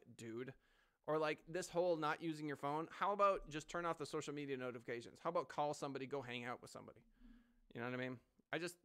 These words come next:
go, go read a book. Learn to play chess. Go play chess. There's so many things you can do. Anyway, I don't have a ton, ton, a ton, a ton.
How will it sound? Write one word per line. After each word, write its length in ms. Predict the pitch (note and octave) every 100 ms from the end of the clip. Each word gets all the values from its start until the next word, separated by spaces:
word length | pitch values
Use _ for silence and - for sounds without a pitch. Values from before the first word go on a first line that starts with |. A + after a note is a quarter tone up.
| D3+
go, 220 | A3 A3 D3
go 120 | A3
read 180 | G3 G3+
a 60 |
book. 260 | F3 C3 - _ _ _ _ -
Learn 140 | F#3 G#3+
to 40 |
play 180 | G3 F3
chess. 440 | - D3 C3+ - - _ -
Go 80 | F3
play 160 | D3
chess. 380 | B2+ B2 - - _ _ _ _ _ -
There's 160 | D#3+
so 100 | -
many 140 | - F3+
things 220 | E3+ C#3+
you 60 | C3+
can 100 | B2
do. 120 | A#2+ - _ _ - - - -
Anyway, 320 | E3+ D3+ C3 - - - _ _ C3+
I 140 | D3+
don't 260 | E3 E3+ E3 _ -
have 280 | C#3 D#3 D3+
a 120 | C3+ -
ton, 640 | - E3 F#3 F#3+ G3 G3 F#3+ _ - -
ton, 160 | E3
a 60 | C#3
ton, 460 | - D#3 E3 E3+ E3 - -
a 100 | -
ton. 420 | D3+ D#3+ E3